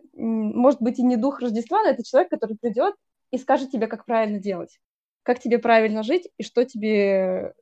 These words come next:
что сделать так, чтобы тебе было хорошо. И, естественно, он для этого абсолютно нужен,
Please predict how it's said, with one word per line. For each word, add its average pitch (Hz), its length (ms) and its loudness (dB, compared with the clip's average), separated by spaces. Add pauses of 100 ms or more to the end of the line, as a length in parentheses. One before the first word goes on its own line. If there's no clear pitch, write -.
что - 200 -2
сделать 233 260 4
так, 339 100 2
чтобы - 160 -8
тебе 226 120 0
было 220 120 0
хорошо. 196 500 -4 (640)
И, - 100 0
естественно, 240 560 2
он 226 120 2
для 220 140 2
этого 208 260 -2
абсолютно 214 480 -2
нужен, 240 560 0